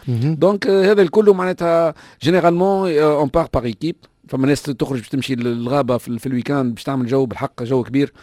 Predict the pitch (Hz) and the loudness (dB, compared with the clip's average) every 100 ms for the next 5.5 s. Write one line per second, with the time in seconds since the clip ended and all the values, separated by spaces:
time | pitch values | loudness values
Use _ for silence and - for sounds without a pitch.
0 | - - - 147 123 117 156 131 123 120 | -20 -12 -4 0 2 4 4 4 4 2
1 | 113 _ _ _ - 123 - 151 151 143 | 0 _ _ _ -10 -8 0 2 4 2
2 | 131 117 143 127 - - 147 - 131 110 | 0 -2 -4 -4 -8 -10 -8 -6 -6 -6
3 | - - 127 113 92 123 120 120 120 123 | -10 -4 -2 -2 -4 -2 -2 -2 -4 -2
4 | 131 113 113 143 135 123 - 123 131 131 | -2 0 0 0 2 -2 -2 -2 -2 -2
5 | 131 123 123 123 | -2 -2 -4 -4